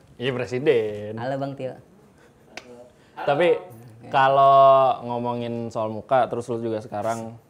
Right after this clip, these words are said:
Speaker 1: followers mah banyak.
Speaker 2: Enggak sih, dikit.
Speaker 1: Banyak, Kak, tuh.
Speaker 2: Banyak lah.
Speaker 1: Dua ratus ya?
Speaker 2: Iya,
Speaker 1: Apa?
Speaker 2: belum ngelewatin yang ono.
Speaker 1: Ono
Speaker 2: Kan banyak
Speaker 1: siapa
Speaker 2: kan
Speaker 1: ya?
Speaker 2: selain gua di sini ada.
Speaker 1: Hmm.
Speaker 2: Selain
Speaker 1: Ini
Speaker 2: gua
Speaker 1: ngapa
Speaker 2: banyak.
Speaker 1: gini mulu sih?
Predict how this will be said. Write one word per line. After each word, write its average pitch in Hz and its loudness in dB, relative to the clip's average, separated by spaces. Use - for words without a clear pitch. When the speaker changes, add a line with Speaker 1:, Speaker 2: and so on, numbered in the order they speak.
Speaker 1:
followers 117 -4
mah 120 -8
banyak. 151 -2
Speaker 2:
Enggak 123 2
sih, 143 -4
dikit. 127 -8
Speaker 1:
Banyak, 113 -16
Kak, 120 -6
tuh. 147 -4
Speaker 2:
Banyak 104 -14
lah. 135 -8
Speaker 1:
Dua 127 0
ratus 139 0
ya? 120 0
Speaker 2:
Iya, 104 -14
Speaker 1:
Apa? - -4
Speaker 2:
belum 165 6
ngelewatin 160 2
yang 151 -4
ono. 165 -6
Speaker 1:
Ono 127 -12
Speaker 2:
Kan 165 -4
banyak 165 0
Speaker 1:
siapa 151 0
Speaker 2:
kan 139 -2
Speaker 1:
ya? 120 -8
Speaker 2:
selain 113 -6
gua 101 -8
di 104 -18
sini 101 -14
ada. 92 -14
Speaker 1:
Hmm. 110 -20
Speaker 2:
Selain 214 -10
Speaker 1:
Ini 202 -8
Speaker 2:
gua - -8
Speaker 1:
ngapa 240 -12
Speaker 2:
banyak. 180 -4
Speaker 1:
gini 180 -6
mulu 180 0
sih? 262 -6